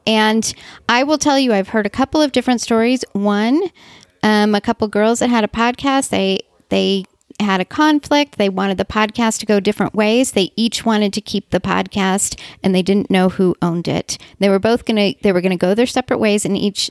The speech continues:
do a new podcast, but one of them wanted to, you know, they both wanted to keep their current podcast and name and subscribers. And that was a mess. Then there was another situation, two girls again,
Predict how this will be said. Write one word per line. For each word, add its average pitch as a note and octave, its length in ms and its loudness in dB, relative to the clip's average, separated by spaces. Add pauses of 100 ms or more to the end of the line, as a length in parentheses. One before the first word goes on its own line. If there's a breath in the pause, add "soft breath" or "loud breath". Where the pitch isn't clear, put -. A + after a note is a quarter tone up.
do G3+ 160 2
a F#3+ 60 2
new F#3 180 0
podcast, C4+ 640 -2
but - 140 0
one A3 180 0
of A#3 80 -2
them G3+ 200 0
wanted F#3 320 -2
to, F3+ 260 0 (560 loud breath)
you A3 160 2
know, - 80 -4
they A#3 160 2
both D4+ 320 0
wanted G#3+ 240 0
to G3 100 -2
keep - 340 -6 (140)
their G#3+ 220 2
current B3+ 340 -2
podcast F#3+ 640 -2
and F#3+ 120 -2
name F#3 240 -2
and F3 120 -6
subscribers. - 920 -8 (480 loud breath)
And F#3+ 420 2 (280)
that G3 260 0
was A#3+ 140 0
a B3+ 60 2
mess. - 500 0 (260 loud breath)
Then B3+ 140 2
there C4 100 2
was B3 160 2
another C#4 380 0
situation, G#3 800 0
two B3+ 240 -4
girls F#3+ 380 -2
again, F#3+ 380 -2